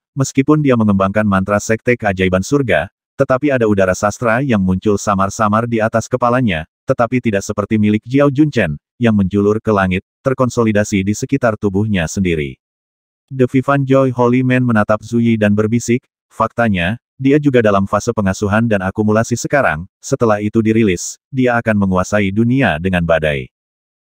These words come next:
Aku punya perasaan, jika dalam pertempuran ini, Zuyi bisa mengalahkan Jiao Junchen, mungkin itu kesempatannya untuk melepaskan kekuatannya yang terkumpul." Suge Guang tersenyum. "Tapi pertanyaannya adalah,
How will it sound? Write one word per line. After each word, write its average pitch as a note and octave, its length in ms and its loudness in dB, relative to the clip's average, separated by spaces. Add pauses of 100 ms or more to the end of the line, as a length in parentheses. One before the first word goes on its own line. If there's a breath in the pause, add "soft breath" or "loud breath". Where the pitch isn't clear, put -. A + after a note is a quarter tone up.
(140)
Aku C#3 240 0
punya C3+ 240 2
perasaan, A2+ 640 0 (240)
jika B2+ 240 2
dalam B2 240 2
pertempuran G#2+ 480 0
ini, F2+ 320 -2 (240)
Zuyi D3 240 2
bisa A#2 240 0
mengalahkan G2 480 0
Jiao A2+ 240 2
Junchen, A2 480 0 (240)
mungkin C3 320 0
itu B2 160 -2
kesempatannya G2 640 0
untuk G#2 240 -2
melepaskan A2 560 -2
kekuatannya B2+ 800 0
yang D#2+ 160 -2
terkumpul." E2 560 -2 (720)
Suge C#3+ 400 2
Guang C3 400 2
tersenyum. F2+ 560 -4 (160)
"Tapi D#3 320 0
pertanyaannya A#2 720 0
adalah, G2+ 480 0